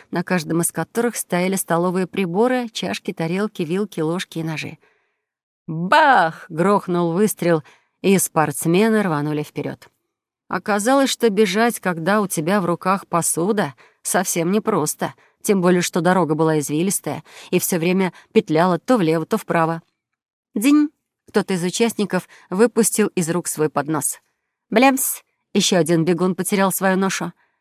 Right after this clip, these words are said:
Конфетная мама продолжала бежать вперёд, стараясь не обращать внимания на то, что кто-то из её соперников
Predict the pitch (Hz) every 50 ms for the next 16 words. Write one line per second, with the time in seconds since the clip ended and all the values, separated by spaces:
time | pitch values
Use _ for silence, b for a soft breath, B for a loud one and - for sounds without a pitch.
0 | _ _ _ - - 214 226 - 302 294 - 240 254 240 240 254 269 247 240 -
1 | - 226 214 185 180 208 208 208 196 196 220 214 202 196 170 185 170 185 190 170
2 | - - - 196 190 202 - - - 180 170 185 175 165 - 180 180 175 156 180
3 | 185 - 233 214 185 _ 170 160 160 160 160 156 156 156 156 156 - - 170 -
4 | - - 160 143 - - _ - 202 202 190 - - 160 156 143 165 160 147 -
5 | 165 151 - - 208 202 165 156 143 - 151 - -